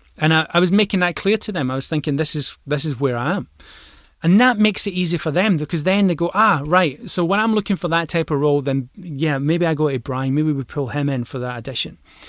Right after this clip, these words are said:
And you make it easy for them, um, because,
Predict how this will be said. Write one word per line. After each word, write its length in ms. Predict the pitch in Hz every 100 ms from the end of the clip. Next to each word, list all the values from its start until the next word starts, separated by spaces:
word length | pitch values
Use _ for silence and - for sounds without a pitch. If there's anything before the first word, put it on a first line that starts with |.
| - - - -
And 100 | 147
you 80 | 160
make 240 | 202 202
it 80 | 180
easy 360 | 180 190 175 185
for 200 | - 147
them, 260 | 127 117 _ _ _ -
um, 260 | 139 139
because, 520 | 135 - 156 143 -